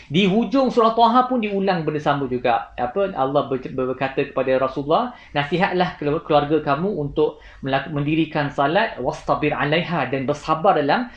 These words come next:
melakukannya. Dan juga pada hujung surah Taha pun Allah kata, Allah, Allah menyebut menggunakan perkataan zikri ni lagi sekali, uh, "Wa man a'rada 'an zikri fa inna lahu, ka, fa inna lahu, uh, kana ma'isyatan dhanka." Bagi ni adalah kehidupan yang sempit.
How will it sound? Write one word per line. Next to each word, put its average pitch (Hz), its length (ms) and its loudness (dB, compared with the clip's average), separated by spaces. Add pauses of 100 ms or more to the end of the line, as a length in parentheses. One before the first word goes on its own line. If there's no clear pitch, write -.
(180)
melakukannya. 127 720 -4
Dan 156 160 0
juga 190 240 0
pada 196 160 0
hujung 196 320 0
surah 190 240 0
Taha 208 320 2
pun - 160 -2
Allah 170 240 0
kata, 180 240 -4
Allah, 156 480 0
Allah 170 160 2
menyebut 170 480 -2 (320)
menggunakan 185 320 4
perkataan 202 320 0
zikri 220 480 0
ni 190 160 2
lagi 185 160 0
sekali, 190 260 2 (460)
uh, 123 160 4
"Wa 147 160 4
man 165 240 0
a'rada 156 400 2
'an 143 240 -2
zikri 240 400 -4
fa - 160 -4
inna 151 240 -4
lahu, 131 400 -4
ka, 151 160 -4
fa 151 80 0
inna 165 320 0
lahu, 196 240 0
uh, 131 400 -2
kana 147 240 2
ma'isyatan 147 720 -4
dhanka." 127 480 0
Bagi 143 240 -4
ni 165 80 -2
adalah 131 320 -4
kehidupan 135 560 -6
yang 131 80 -10
sempit. 185 640 -2